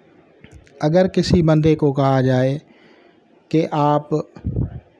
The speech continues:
सत्तर मरतबा सूरह यासीन पढ़ें, तो उसको कितना time लगेगा और कितनी उसको मशक्क़त उठानी पड़ेगी।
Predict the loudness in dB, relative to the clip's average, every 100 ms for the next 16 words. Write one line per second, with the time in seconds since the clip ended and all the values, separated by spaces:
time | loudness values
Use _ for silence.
0 | _ _ _ -4 -2 0 2 4 4 2
1 | 2 0 2 2 0 2 2 2 0 0
2 | 0 -2 -2 -6 -6 -8 -12 -14 _ _
3 | _ _ _ -6 -4 -2 -4 -2 -2 0
4 | -4 0 0 0 0 2 2 2 2 2
5 | 0 0 -2 -4 -14 _ _ _ _ -2
6 | -2 -2 -4 -4 0 0 0 -4 -12 -2
7 | 0 -2 -6 _ -2 -2 0 -4 -2 -4
8 | -4 -8 -4 -2 0 -2 -4 -4 -4 -12